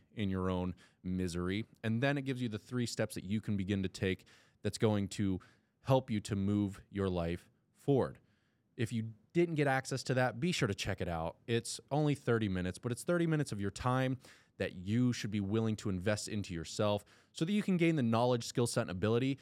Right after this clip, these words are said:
to move your life forward. Now, on to today's episode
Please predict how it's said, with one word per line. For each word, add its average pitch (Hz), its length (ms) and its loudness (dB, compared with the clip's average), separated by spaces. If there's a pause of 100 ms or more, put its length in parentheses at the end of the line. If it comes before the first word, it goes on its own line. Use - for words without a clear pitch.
(280)
to 131 120 -2
move 110 500 4 (120)
your 95 160 -2
life 87 340 -2 (240)
forward. 80 320 -2 (380)
Now, 147 360 0 (120)
on 107 160 0
to 95 100 -4
today's 113 320 0
episode 113 520 0